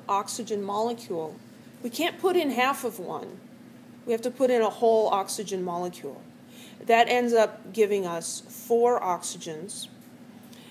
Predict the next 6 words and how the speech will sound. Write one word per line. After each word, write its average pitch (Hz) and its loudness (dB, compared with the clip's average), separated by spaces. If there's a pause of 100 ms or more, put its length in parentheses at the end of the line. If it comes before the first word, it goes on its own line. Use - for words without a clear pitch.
(140)
and 180 -2
four 220 4
hydrogens 185 -4
and 190 -6
one 180 -4
carbon. - -10